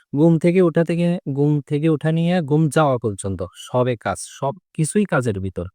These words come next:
এই কাজটাকে যদি, কাজটা কিভাবেই কাজ করে, কাজকে যদি আমরা আয়ত্ত করতে পারি, তাহলে আমাদের এই টেনশন নাইনটি পার্সেন্ট, নাইনটি পার্সেন্ট টেনশন দূর হয়ে যাবে। অর্থাৎ নাইনটি পার্সেন্ট আমরা ক্লিয়ার হতে পারবো। তাহলে এই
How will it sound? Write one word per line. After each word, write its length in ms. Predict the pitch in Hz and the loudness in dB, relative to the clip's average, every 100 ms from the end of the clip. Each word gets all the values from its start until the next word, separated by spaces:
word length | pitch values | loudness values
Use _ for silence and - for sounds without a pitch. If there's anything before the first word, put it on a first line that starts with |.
| - | -12
এই 80 | 113 - | -12 -6
কাজটাকে 560 | 135 - - 190 214 | -6 -6 -4 -2 0
যদি, 300 | 196 185 180 208 _ _ _ _ _ | 0 0 -2 -6 _ _ _ _ _
কাজটা 320 | 139 - 156 | -6 -4 -8
কিভাবেই 480 | - 143 160 220 240 | -2 2 4 4 2
কাজ 240 | 175 - | 0 -4
করে, 300 | - 117 110 - | -4 -2 -2 -2
কাজকে 480 | 131 131 - - 202 | -2 -2 -2 0 2
যদি 220 | 202 190 | 2 2
আমরা 180 | 156 165 | 0 0
আয়ত্ত 260 | 139 - | 0 -4
করতে 300 | 127 131 - | -8 -6 -4
পারি, 260 | 143 160 240 - | -2 -2 -4 -6
তাহলে 140 | 135 | -4
আমাদের 360 | 127 127 135 143 | -2 -2 0 0
এই 100 | 135 - | -2 0
টেনশন 380 | 120 123 - | 0 0 -2
নাইনটি 420 | 143 131 110 - 127 | -2 0 -2 -2 -4
পার্সেন্ট, 640 | - 110 - - 165 214 - _ _ _ _ - | -2 -4 -4 -2 0 0 -4 _ _ _ _ -2
নাইনটি 340 | 131 131 123 | 2 2 0
পার্সেন্ট 360 | 139 131 - 117 | -2 -2 -2 -4
টেনশন 340 | 113 110 117 | -4 -4 -4
দূর 160 | 107 104 | -2 -2
হয়ে 160 | 104 101 | -4 -4
যাবে। 240 | 98 95 95 - | -6 -8 -10 -14
অর্থাৎ 200 | 113 117 | -6 -2
নাইনটি 320 | 110 107 139 | 0 0 -4
পার্সেন্ট 400 | - 127 - 127 | -4 -4 -2 -2
আমরা 160 | 113 110 | -2 -4
ক্লিয়ার 300 | - 110 107 | 0 0 0
হতে 220 | 104 101 | -4 -4
পারবো। 300 | 104 104 95 | -2 -2 -4
তাহলে 380 | - _ - | -10 _ -2
এই 60 | 127 | -2